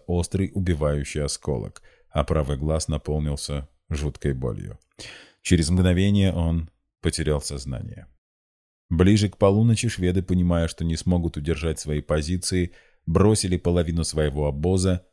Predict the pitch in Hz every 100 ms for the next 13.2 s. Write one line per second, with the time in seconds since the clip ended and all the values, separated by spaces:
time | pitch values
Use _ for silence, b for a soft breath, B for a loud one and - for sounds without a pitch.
0 | _ _ - 104 151 - 98 - 85 76
1 | 80 85 78 78 90 95 92 95 - b
2 | b - 85 80 - 78 - 82 78 76
3 | 69 62 - - _ _ B B B B
4 | 82 82 95 107 104 107 101 113 104 92
5 | 98 104 95 92 92 90 92 95 90 76
6 | 107 107 98 - 87 80 80 80 80 80
7 | 78 - - - 98 92 - 90 b b
8 | - 92 87 76 92 85 80 78 69 78
9 | 78 - 73 - 85 92 85 82 78 90
10 | 101 - 85 - _ _ 78 78 - 101
11 | 98 90 85 - 78 78 87 87 85 80
12 | 67 67 73 - 69 64 65 62 62 -
13 | -